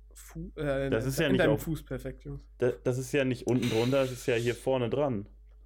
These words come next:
Speaker 2: Wenn
Speaker 1: Ja,
Speaker 2: hier
Speaker 1: in
Speaker 2: so ein
Speaker 1: deinem,
Speaker 2: Finger
Speaker 1: du,
Speaker 2: ab ist,
Speaker 1: du hast
Speaker 2: dann
Speaker 1: ja, du hast ja
Speaker 2: schaut
Speaker 1: den
Speaker 2: der auch
Speaker 1: ganzen
Speaker 2: nicht.
Speaker 1: Tag, du hast ja den ganzen Tag Schuhe an, du hast den ganzen Tag Socken an, du hast den ganzen Tag irgendwas an deinen Füßen. So, und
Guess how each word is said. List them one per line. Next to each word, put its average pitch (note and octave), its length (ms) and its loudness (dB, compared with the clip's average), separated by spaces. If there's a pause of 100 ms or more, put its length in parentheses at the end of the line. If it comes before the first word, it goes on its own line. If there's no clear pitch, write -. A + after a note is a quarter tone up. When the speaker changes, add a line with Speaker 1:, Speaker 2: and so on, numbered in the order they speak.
(280)
Speaker 2:
Wenn A#2 100 0
Speaker 1:
Ja, D3 120 4
Speaker 2:
hier B2+ 80 4
Speaker 1:
in - 60 0
Speaker 2:
so - 60 2
ein - 40 4
Speaker 1:
deinem, E3 160 4
Speaker 2:
Finger A#2+ 220 2
Speaker 1:
du, B2 80 4
Speaker 2:
ab D3 100 0
ist, D3 60 2
Speaker 1:
du E3 80 6
hast G#3 120 4
Speaker 2:
dann F#3 80 2
Speaker 1:
ja, D#3+ 60 2
du F3+ 40 8
hast G3 120 4
ja A#3 60 4
Speaker 2:
schaut G3+ 60 8
Speaker 1:
den G3 60 2
Speaker 2:
der C4 60 4
auch - 40 4
Speaker 1:
ganzen G3+ 180 0
Speaker 2:
nicht. G#3+ 100 4
Speaker 1:
Tag, G3 180 -2
du - 60 -2
hast F3 80 -2
ja F3+ 60 2
den E3+ 100 2
ganzen F3 280 0
Tag C3+ 240 -6
Schuhe D3 280 0
an, C3 140 -2
du C3+ 60 -8
hast - 140 -8
den C#3+ 80 -2
ganzen D3 320 -2
Tag C3+ 380 -4
Socken C#3+ 420 -4
an, B2+ 180 -6
du C3 80 -6
hast B2+ 140 -8
den C3+ 100 -8
ganzen C#3 260 -6
Tag B2+ 220 -10
irgendwas C#3+ 300 -4
an B2+ 80 -6
deinen B2+ 200 -4
Füßen. C#3+ 520 -6 (220)
So, D3 120 -2
und B2+ 200 -2